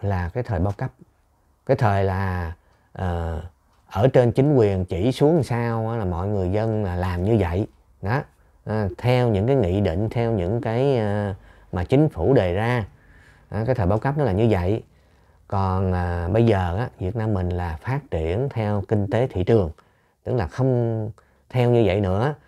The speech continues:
mà theo sự phát triển vận động của xã hội. Đó. Thì nền giáo dục của Đức là lấy cái, à, cơ bản này, tức là giáo dục theo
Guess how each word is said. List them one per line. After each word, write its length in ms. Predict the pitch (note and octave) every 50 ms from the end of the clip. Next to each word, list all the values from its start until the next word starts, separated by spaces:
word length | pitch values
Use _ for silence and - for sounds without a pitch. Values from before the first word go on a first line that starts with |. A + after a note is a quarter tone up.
| _ _ _ _ -
mà 120 | G2 F2+ E2+
theo 180 | - A2+ A#2+ A2+
sự 300 | - - - F#2+ G#2 A2+
phát 340 | - B2+ C#3 D#3 - -
triển 340 | - F2+ E2+ F2 G#2 C3 C#3+
vận 260 | A2 F#2 E2 F2+ G2+
động 200 | F#2 D#2+ E2 F#2+ G2+
của 120 | - A2 A#2+
xã 180 | - - G#2+
hội. 420 | A#2+ G#2 G2 F2 D#2+ E2 F#2+ G#2+ G#2+ _ _ _ _ _ _ _ _ _ _ _ _ _ _ -
Đó. 160 | - G2 G#2+ A2+ A#2 - _ _ _ - -
Thì 120 | - A#2 A2
nền 280 | G#2+ A2 G#2+ G2+ F#2
giáo 200 | G2 A2 B2 C#3
dục 160 | C3+ G#2+ F2+ -
của 120 | - G2
Đức 180 | A2+ C3+ C#3+ - - - - - _ _ _ _ _ _ _ _
là 380 | - A2 A2 G#2+ G2+ F#2+ F#2+ F2+
lấy 420 | G2 G#2 A#2 C3 C#3+ D#3+ E3 D#3 -
cái, 360 | - A2+ A#2 B2+ C#3+ D#3 - - - _ _ _ _ _ _ _ -
à, 300 | A2 G#2+ G#2 G2+ G2+ G2+ - _
cơ 180 | - A#2+ B2 A2+
bản 240 | F2 E2 F#2+ C3+
này, 260 | C#3+ A#2 G2+ E2+ D#2+ - _ _ _
tức 100 | - C3+ C#3
là 200 | B2 G2+ F2 D#2+ - _ _ _ _ _ _ _ _ _
giáo 240 | - A#2+ C3 D#3 D#3+
dục 180 | C3 A2 G2+ G#2+ - -
theo 380 | A#2+ A#2+ B2 B2 A#2+ A2+ G2+